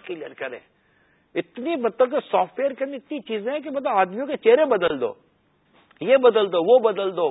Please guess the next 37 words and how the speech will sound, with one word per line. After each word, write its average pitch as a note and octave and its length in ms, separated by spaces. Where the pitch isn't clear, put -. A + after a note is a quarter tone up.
بہت C4+ 260
کچھ C#4+ 180
چیزیں A3 220
ہوتی F3 220
آتی C#3+ 300
ہیں۔ G2 100
اگر C#4 140
اسلام G#3+ 460
و B3 60
دین D4 180
نے D#4 100
جس A3+ 240
چیز B3 140
سے C#4+ 80
منع F#3+ 200
کیا G#3+ 120
ہے D4 60
اسے C4 240
رک E3 180
جائیں، F#3 240
اور F3 100
اپنے A3 340
آپ E3+ 200
کو B3+ 80
اور B3 160
اپنی G3 200
چیزوں F3+ 240
کو B3+ 220
سیف G#3 220
اینڈ A3+ 200
سیکیور F#3+ 420
کریں، B2 180
اور D3 120
اپنی E3+ 300
عزتوں D3 720
کی C4 100
خود F#3+ 180